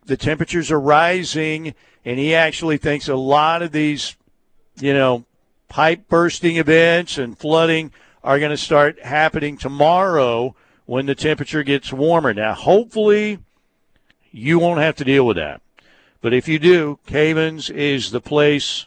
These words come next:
to call. Four oh five, five seven three, thirty forty-eight in the, uh, metro area in Tulsa.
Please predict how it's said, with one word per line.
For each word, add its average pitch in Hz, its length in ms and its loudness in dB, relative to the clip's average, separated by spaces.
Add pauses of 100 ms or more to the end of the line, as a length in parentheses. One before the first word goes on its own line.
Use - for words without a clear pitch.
(140)
to - 100 -8
call. 92 400 0 (440)
Four 165 260 4
oh 170 100 4
five, 151 560 0 (220)
five 151 260 2
seven 147 240 -4
three, 151 180 -4
thirty 139 280 -2
forty-eight 139 680 0 (460)
in 139 200 0
the, 131 160 0
uh, 113 60 -2
metro 143 340 0
area 185 480 0
in 120 360 -4
Tulsa. 190 580 0